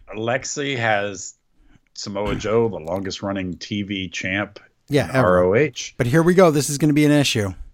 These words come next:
Speaker 1: Yeah. Joe says, "I haven't heard from M J F now. He needs me to watch his back and then eventually beat him."
Speaker 2: Well, don't worry.
Speaker 1: And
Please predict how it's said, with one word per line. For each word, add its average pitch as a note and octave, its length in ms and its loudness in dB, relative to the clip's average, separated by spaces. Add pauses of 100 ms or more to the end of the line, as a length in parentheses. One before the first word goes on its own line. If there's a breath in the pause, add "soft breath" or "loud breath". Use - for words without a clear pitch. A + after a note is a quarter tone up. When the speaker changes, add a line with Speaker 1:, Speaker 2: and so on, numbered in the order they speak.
(420)
Speaker 1:
Yeah. D#2 200 -16 (140)
Joe G#2 280 4
says, A#2 300 2
"I B2 140 2
haven't D#3+ 200 0
heard C#3+ 220 -4
from A2+ 200 -8
M A#2 200 -4
J G#2+ 200 -4
F G2 260 -4
now. E2+ 220 -10
He F2 120 -12
needs G2+ 300 -10
me F#2+ 120 -6
to F2+ 80 -4
watch E2+ 280 -4
his - 100 -10
back D2+ 420 -6
and D2+ 200 -10
then D2+ 160 -12
eventually D2 380 -10
beat F#2+ 200 -2
him." G#2+ 140 0
Speaker 2:
Well, D3+ 200 -2
don't D#3 240 2
worry. A2 200 0
Speaker 1:
And G#2 160 2